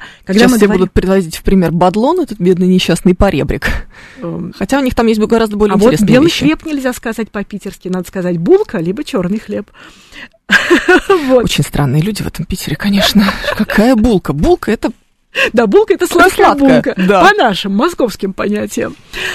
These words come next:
Speaker 1: Вот. Но нормой, э, театральной нормой языка считается московский говор. То есть даже актёры питерских театров говорят на московском говоре. То есть это литературная норма.
Speaker 2: Но ведь она сейчас стала такой,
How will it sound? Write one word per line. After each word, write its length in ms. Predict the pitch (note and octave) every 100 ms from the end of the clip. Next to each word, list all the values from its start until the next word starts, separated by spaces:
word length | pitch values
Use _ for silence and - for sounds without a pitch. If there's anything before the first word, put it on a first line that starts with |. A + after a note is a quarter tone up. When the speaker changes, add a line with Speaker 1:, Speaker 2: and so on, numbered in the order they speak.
| - - - - -
Speaker 1:
Вот. 380 | G#3 C4+ F#3+ -
Но 300 | G3 A#3+ B3
нормой, 680 | G3+ G#3+ D#4+ A4+ G#4 A#3+ - _
э, 160 | - -
театральной 640 | - G#3+ E3+ F3+ A#3 D#4 B3
нормой 300 | G#3+ G3+ F3
языка 500 | E3+ D#3+ - F3+ D#4+
считается 540 | - G#3+ F#3+ C#4+ -
московский 540 | C4+ F#3 - G3 - G#3
говор. 440 | E3+ D#3 - E3 _ _
То 80 | -
есть 140 | G3 F3+
даже 320 | G3 A#3+ A3
актёры 340 | F#3+ A3 F#3+
питерских 500 | - F#3+ E3+ - F3
театров 420 | - F3 B3 E4+
говорят 360 | A3+ F3+ F#3+ G#3+
на 80 | G3
московском 600 | A3+ - F3 D#3+ - F#3
говоре. 420 | - - - - _ _ - -
То 60 |
есть 140 | E3 A#3
это 180 | E4+
литературная 640 | F4 A3 F3 D#3+ A3 A3+ G#3+
норма. 380 | G3 F3 - - _ _ _ - - - - -
Speaker 2:
Но 180 | F#3
ведь 120 | G#3 A#3
она 160 | A3+
сейчас 320 | A3 C#4+ F3+
стала 260 | - - -
такой, 360 | - - -